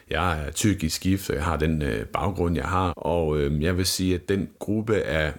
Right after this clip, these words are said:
skal vi kalde dem perkere, er, er noget mere sammensat end, øh, de søde mennesker, der er med i, øh, i klippet her. Det er jo helt åbenlyst og også naturligt, at det ikke er alle, der føler sig,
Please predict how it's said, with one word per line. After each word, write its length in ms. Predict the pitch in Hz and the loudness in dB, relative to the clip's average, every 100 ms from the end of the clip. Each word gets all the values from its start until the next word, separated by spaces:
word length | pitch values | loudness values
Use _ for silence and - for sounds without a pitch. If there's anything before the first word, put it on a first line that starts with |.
| - | -6
skal 180 | - | -4
vi 40 | 85 | 0
kalde 180 | 80 76 | 0 0
dem 120 | 82 | -2
perkere, 520 | - - 101 87 82 85 - - | 0 0 2 2 0 -4 -10 -10
er, 220 | - 80 73 - - - | -2 0 -2 -4 -16 -10
er 240 | - 78 | -2 0
noget 360 | 87 98 110 123 | 0 0 0 0
mere 400 | 95 85 90 98 - | 0 0 0 -2 -2
sammensat 760 | - 76 92 101 - 65 - - _ | -2 2 2 2 2 0 -2 -14 _
end, 280 | - 90 82 | 0 2 2
øh, 100 | 73 | 2
de 180 | 76 98 | 0 0
søde 260 | 87 92 90 | 2 2 2
mennesker, 480 | 78 87 - 80 76 - | 2 0 0 -2 -2 -2
der 80 | 80 | 0
er 100 | 78 | 2
med 360 | 85 90 92 85 | 2 4 2 -2
i, 260 | 82 80 73 | -2 0 2
øh, 200 | 64 67 73 82 - - | 2 0 -2 -4 -10 -8
i 60 | |
klippet 400 | 92 - 87 92 | -4 0 2 2
her. 240 | 87 85 76 - - - - - _ - | 2 2 0 -6 -12 -14 -20 -20 _ -4
Det 60 | 110 | 0
er 0 | |
jo 60 | |
helt 220 | 120 147 - | 2 0 0
åbenlyst 560 | 95 113 123 50 90 - | -2 0 0 -2 -4 -4
og 140 | 76 | 0
også 200 | 90 117 | 0 0
naturligt, 540 | 87 - 170 92 62 - - - - _ | -4 0 0 0 -2 -8 -18 -20 -20 _
at 140 | 95 | -4
det 60 | 95 | 0
ikke 220 | 92 107 | 0 0
er 40 | - | 0
alle, 220 | 82 92 | 0 0
der 140 | 117 101 | 0 -2
føler 400 | - 101 - - | -2 0 0 -2
sig, 300 | - 85 | 0 -2